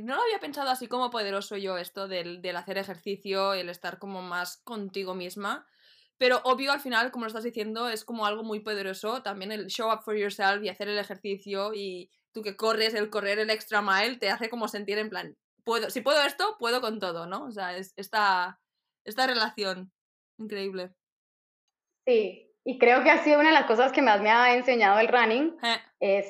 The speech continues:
Speaker 2: es esto de que la mente es mucho más
Speaker 1: Exacto.
Speaker 2: poderosa que cualquier otra cosa y que si tú te convences, lo vas a lograr.
Speaker 1: Crazy shit. <laughs>
Speaker 2: Acá también hay un tema que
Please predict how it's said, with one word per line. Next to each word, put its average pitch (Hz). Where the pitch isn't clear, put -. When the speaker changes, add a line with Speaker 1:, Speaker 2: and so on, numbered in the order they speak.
Speaker 2:
es 196
esto 220
de 254
que 220
la 214
mente 254
es 226
mucho 233
más 233
Speaker 1:
Exacto. 190
Speaker 2:
poderosa 240
que 240
cualquier 208
otra 233
cosa 262
y 233
que 208
si 226
tú 202
te 220
convences, 254
lo 269
vas 196
a 214
lograr. 185
Speaker 1:
Crazy 185
shit. -
<laughs> -
Speaker 2:
Acá 269
también 220
hay 254
un 294
tema 190
que 196